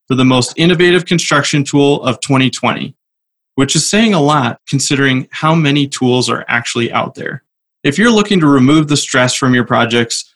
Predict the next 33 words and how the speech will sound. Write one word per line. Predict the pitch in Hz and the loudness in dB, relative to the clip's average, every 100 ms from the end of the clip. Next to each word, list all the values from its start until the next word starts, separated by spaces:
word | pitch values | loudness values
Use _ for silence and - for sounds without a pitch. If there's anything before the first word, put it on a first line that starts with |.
| _ | _
make | 139 190 202 | 0 0 2
your | 190 | 0
clients | 170 160 156 156 | 0 0 0 0
happier, | 139 135 135 135 139 | -2 0 0 0 -2
and | 135 123 | -4 -2
increase | 160 170 175 160 - | 0 0 2 0 0
your | 143 | -2
profits, | - 123 120 123 - - _ _ 120 | 0 -2 0 -4 -4 -12 _ _ -2
they're | 147 202 170 | 2 2 2
offering | 160 165 151 | 0 0 0
a | 127 | 0
special | - - 139 156 170 | -4 -2 0 0 0
deal | 131 127 127 123 | 0 0 2 0
to | - | -4
all | - 131 147 147 | -4 0 0 0
Builder | 135 139 143 | 0 2 2
Funnel | 147 139 127 | 0 0 0
Radio | 123 120 117 | 0 2 0
listeners. | 113 92 - - - - _ _ _ | -2 -6 -8 -8 -10 -10 _ _ _
Hit | 180 202 - | -2 0 -2
pause | 156 156 151 | 0 0 0
right | 151 120 | 0 0
now | 123 120 | 0 0
and | 120 | 0
text | - 127 - - - | -2 -4 -6 -12 -2
Build | 151 170 135 | 0 2 0
Book | 117 117 - - _ _ - | -2 -2 -4 -14 _ _ -6
to | 120 | -6
three | - 151 175 | -2 -2 -2
three | - 156 151 160 160 | -2 0 0 -2 -6
seven | - 143 156 151 | -2 0 0 0
seven | 156 160 | 0 0
seven | 156 131 120 120 | 0 0 0 -2